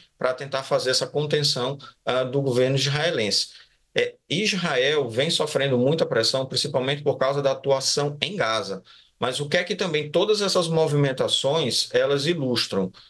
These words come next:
É, como a gente já vem falando de que, digamos assim, há movimentos estratégicos, eles também buscam passar mensagens. É que,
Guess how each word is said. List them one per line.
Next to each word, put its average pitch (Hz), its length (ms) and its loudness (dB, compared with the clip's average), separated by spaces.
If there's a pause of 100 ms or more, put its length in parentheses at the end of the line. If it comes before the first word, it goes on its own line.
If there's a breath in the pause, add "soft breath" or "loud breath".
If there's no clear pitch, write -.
(140)
É, 107 100 -2
como 120 200 2
a 127 40 0
gente 135 200 -2
já 143 100 2
vem 139 140 -2
falando 131 420 -2
de 123 120 -8
que, 127 200 -2
digamos 123 340 0
assim, 117 360 0
há 107 140 -2
movimentos 135 600 0
estratégicos, 135 680 -2
eles 135 180 -2
também 131 260 0
buscam 139 320 0
passar 139 320 -4
mensagens. 117 580 -4 (520 loud breath)
É 131 160 2
que, 143 400 -4